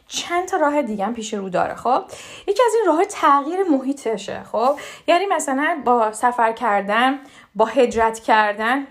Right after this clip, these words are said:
یا مهاجرت کردن، با دور شدن از اون محیطی که باعث عذاب و ناراحتیش می‌شه، می‌تونه که تغییراتی، یعنی، اه، به وجود بیاره و محیطش عوض کنه،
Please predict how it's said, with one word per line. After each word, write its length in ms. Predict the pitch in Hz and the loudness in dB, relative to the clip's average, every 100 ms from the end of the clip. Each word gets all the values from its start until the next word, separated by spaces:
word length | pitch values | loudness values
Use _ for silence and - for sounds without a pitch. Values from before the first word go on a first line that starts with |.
| 220 | -8
یا 100 | 208 | -6
مهاجرت 520 | 196 196 190 185 185 | -4 -4 -2 -2 -2
کردن، 580 | 202 180 180 196 233 254 - - - 208 | -2 -2 0 0 0 -2 -8 -20 -18 -4
با 160 | 226 | -2
دور 280 | 226 254 277 | 0 -2 -4
شدن 440 | 269 302 269 311 | -2 0 2 0
از 200 | 349 262 - | -2 -4 -4
اون 100 | 320 | -2
محیطی 400 | 254 254 277 - | -2 -2 -6 -8
که 120 | - - 202 | -6 -2 0
باعث 240 | 214 233 | 2 0
عذاب 340 | - 202 190 190 | 0 0 0 -4
و 60 | |
ناراحتیش 580 | 202 196 196 196 202 202 | -4 -2 -4 -6 -10 -10
می‌شه، 200 | 220 339 | -10 -10
می‌تونه 340 | 349 - 320 320 | -12 -10 -8 -6
که 120 | 330 | -8
تغییراتی، 760 | 320 240 214 220 247 285 269 226 | -2 -2 -2 -6 -4 -4 -4 -4
یعنی، 300 | 220 240 247 _ | -2 -2 -4 _
اه، 300 | 208 190 185 - | -4 0 0 -2
به 180 | 196 208 | -2 0
وجود 360 | 202 202 233 262 | 0 -6 -8 -2
بیاره 460 | 349 330 233 285 330 - - - | 2 2 2 0 -4 -14 -4 0
و 80 | |
محیطش 320 | 262 277 302 - | 2 0 -2 0
عوض 360 | 254 262 320 | 2 2 0
کنه، 360 | - 370 370 | -4 -2 0